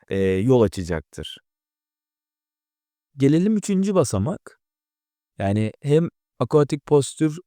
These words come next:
iyi durumda, hem yüzmenin mantığını artık anladığınız bir pozisyondasınız. Hareket, kütüğünüzü, kütüphanenizi büyütmeniz, geliştirmeniz lazım.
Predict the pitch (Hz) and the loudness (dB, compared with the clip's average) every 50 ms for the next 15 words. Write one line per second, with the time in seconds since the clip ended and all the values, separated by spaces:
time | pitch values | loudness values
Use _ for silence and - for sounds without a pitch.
0 | _ - 120 110 110 101 98 95 90 90 82 82 80 90 117 - 170 170 _ _ | _ -4 0 0 2 2 0 0 0 0 -2 -2 -2 -4 -4 -6 -8 -12 _ _
1 | _ _ _ _ _ - - 139 147 156 160 - _ _ _ _ _ _ _ _ | _ _ _ _ _ 2 4 4 4 4 0 -6 _ _ _ _ _ _ _ _
2 | - 117 117 117 110 113 127 127 139 143 139 135 127 120 123 123 123 - - 135 | -2 0 0 0 0 0 0 0 0 2 2 2 2 2 0 0 0 0 2 2
3 | 131 127 135 135 - - 113 117 110 - 131 131 - - 107 110 110 110 110 110 | 4 2 2 0 -2 -2 -4 -4 -4 -4 -8 -8 -6 -2 0 2 2 2 2 2
4 | 113 113 117 123 123 127 - - - _ _ _ _ _ _ _ _ - - 101 | 0 0 2 0 0 -2 -6 -10 -18 _ _ _ _ _ _ _ _ -10 -6 -4
5 | 95 90 90 - _ _ _ - - 95 87 87 82 - - 85 82 82 78 82 | -2 -2 -2 -4 _ _ _ -8 -6 -6 -6 -6 -8 -8 -8 -8 -6 -6 -6 -8
6 | - - - - 165 185 - - _ _ _ _ _ _ _ _ _ _ _ _ | -8 -10 -8 -8 -6 -8 -8 -12 _ _ _ _ _ _ _ _ _ _ _ _
7 | _ _ _ _ _ _ _ _ _ _ _ _ _ _ _ _ _ _ _ _ | _ _ _ _ _ _ _ _ _ _ _ _ _ _ _ _ _ _ _ _
8 | _ - - - 185 190 180 - - 120 117 127 - - - - - _ _ _ | _ -4 0 2 4 4 4 2 2 0 0 0 -2 -8 -16 -20 -20 _ _ _
9 | _ _ _ _ _ _ _ _ _ _ - - 165 135 - 143 123 113 101 98 | _ _ _ _ _ _ _ _ _ _ -6 -4 -4 -2 0 2 2 4 4 2
10 | 95 90 90 92 90 90 90 101 - _ _ - 151 131 143 123 - 120 107 101 | 0 -2 -2 -2 -2 0 -2 -2 -6 _ _ -4 -4 -2 -2 -2 -2 0 0 2
11 | 98 95 92 90 87 82 82 90 101 110 113 123 127 - _ _ _ _ _ _ | 0 0 0 -2 -2 -4 -2 -2 -2 0 -2 -2 -4 -8 _ _ _ _ _ _
12 | _ _ _ _ - 127 123 127 120 113 107 - - 104 98 101 101 98 104 95 | _ _ _ _ -8 -2 2 4 4 4 4 2 -2 -2 0 0 0 0 0 -2
13 | 92 - - - 92 90 90 85 82 80 78 80 78 67 58 - - - | -2 -2 -4 -4 -4 -2 -2 -2 -4 -6 -6 -8 -10 -10 -10 -12 -14 -18